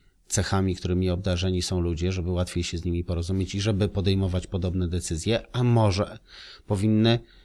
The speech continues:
e, posiadać tylko część cech ludzkich, a część wyidealizowanych. No i odpowiedź na to nie jest łatwa i, i, i w zasadzie chyba jej nie ma. Dodatkowo pojawia się problem, który bardzo mocno jest analizowany, to jest problem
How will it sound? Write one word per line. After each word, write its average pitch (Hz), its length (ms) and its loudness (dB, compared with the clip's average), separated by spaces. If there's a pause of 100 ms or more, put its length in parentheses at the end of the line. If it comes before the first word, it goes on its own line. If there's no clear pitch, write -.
(320)
e, - 220 -8
posiadać 107 500 2
tylko 120 280 0
część - 340 2
cech - 440 -4
ludzkich, 101 420 0
a 95 60 2
część - 600 -2
wyidealizowanych. 104 1080 2
No 87 180 2
i 107 340 2
odpowiedź 107 460 -2
na 101 120 -2
to 104 120 -4
nie 104 160 0
jest 101 160 -2
łatwa 113 380 0
i, 113 60 2 (480)
i, - 220 -6
i - 20 0
w 107 60 -2
zasadzie 107 400 0
chyba 117 340 2
jej 123 160 8
nie 131 180 6
ma. 80 160 0 (440)
Dodatkowo 98 680 2
pojawia 98 400 0
się - 140 -2
problem, 98 420 2
który 95 460 0 (120)
bardzo 98 460 4
mocno 95 320 0
jest 90 160 -2
analizowany, 92 680 -2 (360)
to 107 80 0
jest 101 180 0
problem 104 440 0